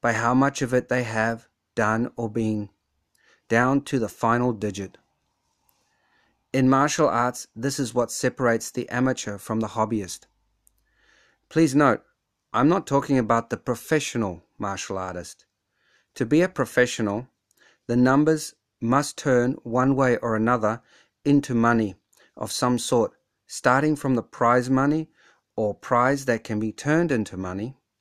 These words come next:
up to running the business itself and beyond. The amateur doesn't just go off into the hills to get enlightened. The amateur knows how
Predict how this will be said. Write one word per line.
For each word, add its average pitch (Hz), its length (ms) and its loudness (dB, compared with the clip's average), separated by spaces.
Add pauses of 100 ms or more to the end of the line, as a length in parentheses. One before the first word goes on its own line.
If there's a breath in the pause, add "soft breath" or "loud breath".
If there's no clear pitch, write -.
(480)
up 147 240 -2
to 123 140 -2
running 123 300 2
the 107 60 0
business 120 520 -4
itself 107 560 -6 (120)
and 113 200 -4
beyond. 98 420 -8 (1900 soft breath)
The 139 120 4
amateur 165 480 4
doesn't 139 420 2
just 117 180 -4
go 113 220 2
off 117 240 -2
into 120 260 -6
the 110 140 -2
hills 110 360 -4
to 113 140 -8
get 110 260 -2
enlightened. 98 640 -8 (1400)
The 131 140 2
amateur 147 640 2 (260)
knows 135 560 4 (180)
how 127 440 0